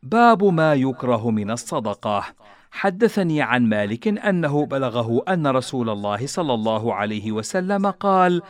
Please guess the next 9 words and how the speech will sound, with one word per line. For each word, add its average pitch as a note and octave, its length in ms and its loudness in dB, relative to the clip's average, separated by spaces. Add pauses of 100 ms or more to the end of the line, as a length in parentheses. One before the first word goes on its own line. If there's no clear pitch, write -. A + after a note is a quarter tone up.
(300)
"لا G#3 320 4
تحل E3 500 -2
الصدقة B2+ 840 -4
لآل A2+ 600 -2
محمد، G#2 800 -4 (320)
إنما G2+ 600 -4
هي F3+ 360 -4
أوساخ B2+ 480 -4
الناس." G2+ 720 -6